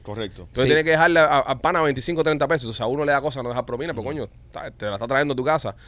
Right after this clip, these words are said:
Speaker 2: Pero es complicado.
Speaker 1: Pero
Speaker 3: Eh.
Speaker 1: ¿por qué tú tienes que pagar, eh,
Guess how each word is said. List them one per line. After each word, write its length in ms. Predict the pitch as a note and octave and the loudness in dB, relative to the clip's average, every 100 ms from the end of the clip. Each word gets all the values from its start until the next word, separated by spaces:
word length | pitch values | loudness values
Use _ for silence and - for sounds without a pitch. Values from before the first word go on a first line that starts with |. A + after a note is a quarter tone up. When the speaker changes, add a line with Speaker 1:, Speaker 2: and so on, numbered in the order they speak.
| - - - - | -20 -20 -20 -4
Speaker 2:
Pero 480 | A#2+ A2+ A2 G#2+ G2 | 0 0 0 -2 -4
es 80 | F#2+ | -6
complicado. 500 | D3 B2+ G2+ A2 G#2+ | -8 -6 -4 -4 -2
Speaker 1:
Pero 120 | C#3 | -2
Speaker 3:
Eh. 40 | |
Speaker 1:
¿por 80 | D3 | -2
qué 120 | E3 | -2
tú 80 | F3+ | -4
tienes 180 | F#3+ F#3 | -4 -4
que 80 | F#3 | -4
pagar, 380 | E3 E3 E3 - - - - - | -2 0 -2 -6 -20 -20 -16 -8
eh, 460 | C3 B2+ A2+ G#2+ | -4 -4 -6 -8